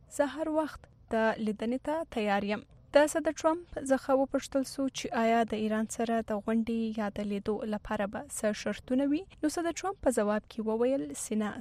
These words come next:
څه شرطونه به نږدې.» خو څېړونکي نه ګڼي چې صدر ټرمپ او د صدر حسن روحاني ترمنځ به لیدنه زر وسي. د نړیوال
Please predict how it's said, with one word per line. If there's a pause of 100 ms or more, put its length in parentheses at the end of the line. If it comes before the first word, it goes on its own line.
څه
شرطونه
به
نږدې.» (380)
خو
څېړونکي (240)
نه
ګڼي (180)
چې
صدر
ټرمپ (100)
او (140)
د (160)
صدر
حسن
روحاني (100)
ترمنځ
به
لیدنه (220)
زر
وسي. (420)
د
نړیوال